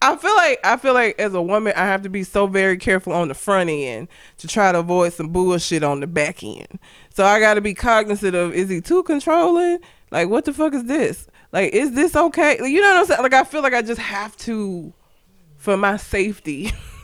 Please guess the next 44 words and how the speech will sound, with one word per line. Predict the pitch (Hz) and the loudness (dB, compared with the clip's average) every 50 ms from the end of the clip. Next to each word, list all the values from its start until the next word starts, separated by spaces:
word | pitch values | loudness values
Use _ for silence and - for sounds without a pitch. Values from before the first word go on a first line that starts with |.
| - - - | -20 -20 -20
<laughs> | - _ - - - - - - - _ - | -20 _ -20 -20 -20 -20 -20 -20 -14 _ -6
pay | - - 277 262 240 | -2 0 2 2 2
attention | 220 226 - 311 269 294 262 233 | 0 0 0 0 -2 -2 -2 -4
to | - 185 180 | -6 -6 -8
so | - - - 226 214 196 | -4 -2 0 2 2 2
much | 208 208 190 - | 2 0 0 0
shit | - - - 233 214 175 - - - - - - - | -2 -4 -2 0 0 0 -2 -6 -12 -20 -20 -6 -2
that | 185 202 202 | 0 0 0
could | - 202 185 | -2 -4 -6
potentially | - 175 170 - - 226 214 208 - 214 185 175 165 | -6 -8 -10 -4 -2 0 0 0 0 -2 -2 -2 -4
turn | 170 - 202 185 185 190 185 | -4 -4 -2 -2 -2 -2 -2
into | 180 - 214 180 | -2 -2 -4 -4
some | - - 160 151 | -4 -4 -6 -4
bullshit. | 156 185 202 208 196 190 185 - 156 143 - | -2 0 0 2 0 0 -2 -2 -4 -4 -2
And | 156 170 | -2 0
I | 180 180 | -2 -2
think | 175 - 214 202 185 156 165 | -2 -2 -2 -2 -2 -2 -2
that, | 165 170 160 160 156 - - - - - - - _ | -2 -2 0 -2 -2 -6 -10 -16 -20 -20 -20 -18 _
one, | - 180 214 262 294 320 320 | -2 0 2 4 4 2 2
what | 285 269 269 | 2 2 4
I | 254 247 262 | 4 4 2
do | 247 226 214 185 180 175 175 196 208 208 - - _ _ _ _ | 0 -2 -2 -2 -2 -4 -4 -8 -10 -14 -18 -20 _ _ _ _
and | - 151 160 | -10 -10 -4
talking | - 208 196 196 208 226 214 208 | 0 0 0 0 0 -2 0 0
with | 202 202 - | 0 0 0
a | - 165 | 0 0
lot | 180 185 190 190 196 | 0 2 2 2 0
of | 196 185 190 | -2 -4 -4
people | 214 220 208 190 196 190 190 165 - - | -6 -6 -4 -2 -2 -2 -2 -2 -6 -10
that | 135 175 175 175 185 | -6 -4 -2 0 0
have | 196 175 175 | -2 -2 -2
been | 185 185 180 | -4 -2 -2
in | 180 180 180 | -2 -2 -2
relationships | 180 170 170 175 175 - 180 170 170 - 185 170 170 170 | -2 -2 -2 -2 -4 -6 -8 -10 -10 -8 -8 -8 -6 -6
that | 170 165 | -6 -6
have | 160 156 - | -6 -6 -4
gone | 165 165 170 170 165 165 165 | -2 0 2 2 0 0 0
bad | 165 165 165 165 | 0 0 0 0
in, | 160 156 151 147 | -2 -4 -6 -6
in | 139 147 147 147 | -6 -6 -4 -4
lots | 139 139 147 151 - - - | 0 0 0 0 0 -2 -8
of | 143 | -8
different | 180 202 147 - 160 127 110 | -6 -6 -6 -6 -6 -6 -4
ways, | 139 135 139 131 127 131 135 - - | -4 -2 -2 -4 -4 -8 -12 -16 -20